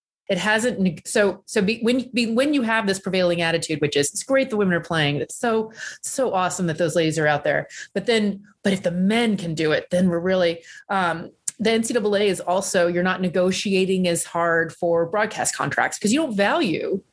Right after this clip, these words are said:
the property that the women present. So you're not making sure they're getting the best merchandising deals. Instead, what leagues like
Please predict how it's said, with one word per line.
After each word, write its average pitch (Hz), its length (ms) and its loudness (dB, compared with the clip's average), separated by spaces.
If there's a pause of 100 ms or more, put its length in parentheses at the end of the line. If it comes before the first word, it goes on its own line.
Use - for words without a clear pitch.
(140)
the 185 80 -2
property 165 720 -2 (120)
that 175 140 -2
the 180 80 2
women 160 220 0
present. 147 400 -2 (520)
So 190 400 0
you're 180 160 -2
not 208 320 0 (280)
making 226 260 2
sure 254 160 -2
they're 240 140 2
getting 233 260 0
the 233 80 0
best 226 260 -2
merchandising 156 640 0
deals. - 440 0
Instead, 226 420 0
what 185 220 -2 (320)
leagues 214 240 2
like 175 340 -2